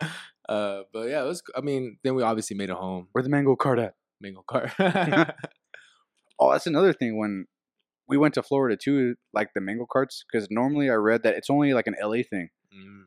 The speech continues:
Speaker 2: Like, having, you know, the mango with the tajin
Speaker 1: Oh,
Speaker 2: and,
Speaker 1: yeah,
Speaker 2: like, all
Speaker 1: yeah,
Speaker 2: that
Speaker 1: yeah.
Speaker 2: stuff. It's, like, an L A thing or, like, a Sou-,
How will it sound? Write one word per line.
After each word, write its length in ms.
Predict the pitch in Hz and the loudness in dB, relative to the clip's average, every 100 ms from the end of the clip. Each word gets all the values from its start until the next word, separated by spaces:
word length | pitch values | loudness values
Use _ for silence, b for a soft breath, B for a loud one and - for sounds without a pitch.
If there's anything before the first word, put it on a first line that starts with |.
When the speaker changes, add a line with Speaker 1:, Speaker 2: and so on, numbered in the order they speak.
| 107 | -6
Speaker 2:
Like, 120 | 104 | 0
having, 320 | 117 113 113 | 2 2 0
you 80 | 123 | 0
know, 100 | 117 | 0
the 80 | 107 | -2
mango 440 | 95 101 101 104 | -2 -4 -4 -2
with 160 | 101 - | -2 -2
the 240 | 98 92 - | -2 -2 -2
tajin 580 | 95 - 101 101 101 101 | -6 -6 -8 -8 -6 -4
Speaker 1:
Oh, 60 | 107 | -4
Speaker 2:
and, 60 | |
Speaker 1:
yeah, 0 | |
Speaker 2:
like, 140 | 95 98 | -2 -2
all 100 | 101 | -2
Speaker 1:
yeah, 20 | |
Speaker 2:
that 80 | 113 | -2
Speaker 1:
yeah. 40 | |
Speaker 2:
stuff. 180 | 127 139 _ _ _ _ - | -2 -4 _ _ _ _ -12
It's, 240 | - - | -10 0
like, 160 | 123 127 | 0 0
an 80 | 113 | 0
L 160 | 131 123 | 2 2
A 100 | 135 | 0
thing 320 | - 101 85 | -4 -8 -8
or, 100 | 107 | -6
like, 120 | 110 101 | -4 -4
a 120 | 92 | -6
Sou-, 200 | - 107 | -4 -4